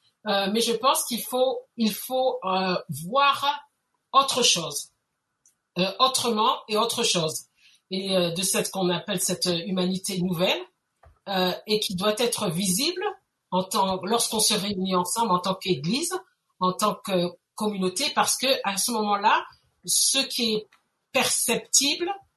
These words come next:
euh, qui devrait être sensible, c'est cette union en Christ, l'élément unificateur. Mais pour qu'il y ait unification, il faut qu'il y ait diversification, il faut qu'il y ait une pluralité pour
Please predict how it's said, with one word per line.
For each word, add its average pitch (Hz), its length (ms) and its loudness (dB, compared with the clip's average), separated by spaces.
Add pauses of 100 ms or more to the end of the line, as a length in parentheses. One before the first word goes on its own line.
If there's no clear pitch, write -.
(420)
euh, 190 360 2
qui 180 200 -4
devrait 196 220 0
être 214 100 -2
sensible, 285 640 0 (380)
c'est 226 220 -2
cette 226 340 0
union 240 340 0 (220)
en 254 180 6
Christ, - 580 -2 (520)
l'élément 240 600 0
unificateur. 254 920 0 (240)
Mais 208 120 -2
pour 320 180 0
qu'il 254 140 0
y - 20 -2
ait - 80 -12
unification, 240 1120 -2 (340)
il 208 100 -2
faut 269 180 0
qu'il 233 200 -8
y 240 120 2
ait - 200 -4 (240)
diversification, 240 960 0
il 208 60 -2
faut 226 100 -6
qu'il 220 140 -4
y - 20 0
ait 208 40 0
une 196 60 -4
pluralité 214 720 0
pour 214 280 -2